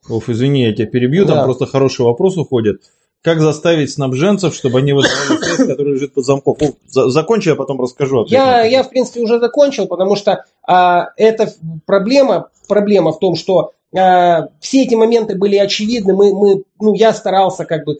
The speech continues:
Speaker 2: как, как мог, Андрюха старался, все, все мы старались как-то что-то делать. Ну, пришли мы к тому, к чему пришли, ни к чему. Вот, сейчас мы стараемся как-то, э, чаш-, кружкой тушить пожар. Ну, где-то у нас там получается, где-то, где-то нет.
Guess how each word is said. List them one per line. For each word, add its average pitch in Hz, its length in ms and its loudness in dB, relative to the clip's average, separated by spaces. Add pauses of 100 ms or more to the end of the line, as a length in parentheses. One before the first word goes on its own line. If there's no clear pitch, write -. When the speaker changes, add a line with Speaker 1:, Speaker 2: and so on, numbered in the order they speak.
Speaker 2:
как, 156 220 -10
как 170 220 -6
мог, 170 280 0
Андрюха 202 480 -2
старался, 170 460 -2
все, - 320 -2 (160)
все 220 160 2
мы 208 100 2
старались 190 420 0
как-то 143 540 0
что-то 190 300 -2
делать. 147 420 0
Ну, 190 280 2 (420)
пришли 202 260 0
мы 220 140 2
к - 40 -12
тому, 208 220 2
к 208 60 -10
чему 185 240 -2
пришли, 165 340 -4
ни 170 100 0
к - 60 -8
чему. 151 400 -2 (160)
Вот, 151 240 -2
сейчас 247 300 0
мы 190 80 0
стараемся 202 520 2
как-то, 165 500 0 (640)
э, 143 360 2
чаш-, 180 260 0
кружкой 185 480 -4
тушить 160 320 -6
пожар. 135 460 0 (280)
Ну, 175 640 2
где-то 160 480 2
у 147 60 -2
нас 170 140 0
там 165 140 -4
получается, 170 600 0
где-то, 143 440 0
где-то 147 320 -6
нет. 113 260 -6